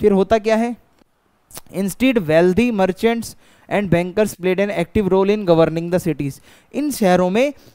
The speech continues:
ज़्यादातर पावर इसके पास थी जो वेल्दी मर्चेंट्स होते थे, जो बहुत पैसे वाले लोग होते थे, जो बैंकर्स होते थे। So this governance by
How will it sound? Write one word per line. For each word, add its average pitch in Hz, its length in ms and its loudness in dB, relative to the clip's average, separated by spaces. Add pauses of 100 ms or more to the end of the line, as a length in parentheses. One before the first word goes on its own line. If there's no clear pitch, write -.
(120)
ज़्यादातर 220 640 4
पावर 196 340 4
इसके 190 220 -2
पास 180 320 2
थी 240 80 -2
जो 220 140 2
वेल्दी 185 400 4
मर्चेंट्स 202 560 -2
होते 143 300 -4
थे, 127 100 -8 (380)
जो 156 180 -4
बहुत 202 360 -2
पैसे 202 260 2
वाले 190 240 4
लोग 156 180 2
होते 139 240 -4
थे, 135 120 -8
जो 180 140 0
बैंकर्स 196 520 -2
होते 151 240 -2
थे। 127 160 -10 (360)
So 262 160 -2
this 240 320 2
governance 185 680 2
by 156 160 2